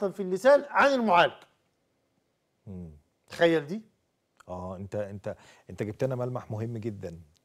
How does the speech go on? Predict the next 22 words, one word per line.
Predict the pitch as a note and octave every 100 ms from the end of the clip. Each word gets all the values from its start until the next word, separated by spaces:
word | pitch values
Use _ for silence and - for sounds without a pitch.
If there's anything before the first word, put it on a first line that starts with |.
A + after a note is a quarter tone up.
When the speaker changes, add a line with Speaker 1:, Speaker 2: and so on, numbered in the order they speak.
| F#3
Speaker 2:
ودقيق | C3+ - - C3 B2+ -
ومش | A2 G#2
أي | A#2+ A#2+
حد | B2+ G#2+
ياخد | B2 A2
باله | G#2+ A2+
منه، | A2 G2+ F2 _ _ _ _ _ -
إن | G#2 A2 A2 -
إذا | A2 G#2+
كان | C#3
أنت | C#3+ C3+ C3
سلاحك | - C#3+ - A2 G2 _ -
في | - A2+
العلاج | G#2+ A2 C3 A2+
هو | A#2+
القرآن، | A#2 - - B2
Speaker 1:
العلاج | C#3 G#3
القرآن؟ | G#3 A#3 C4+ -
Speaker 2:
هو | D#3+
معاه | C#3+ E3
سلاح | - D3
مضاد. | D3 C#3 A2+